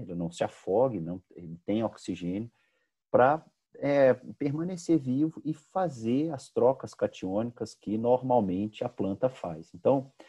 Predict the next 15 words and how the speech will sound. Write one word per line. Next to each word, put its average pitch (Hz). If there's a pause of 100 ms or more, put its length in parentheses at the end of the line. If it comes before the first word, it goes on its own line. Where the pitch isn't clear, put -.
(320)
isso 143
é 135
uma 123
característica 107
bem 117 (160)
particular 107
da 104
planta 110
de 120
arroz. 85
Ela 87
consegue, 113 (360)
aqui 87
um, 82
uma, 82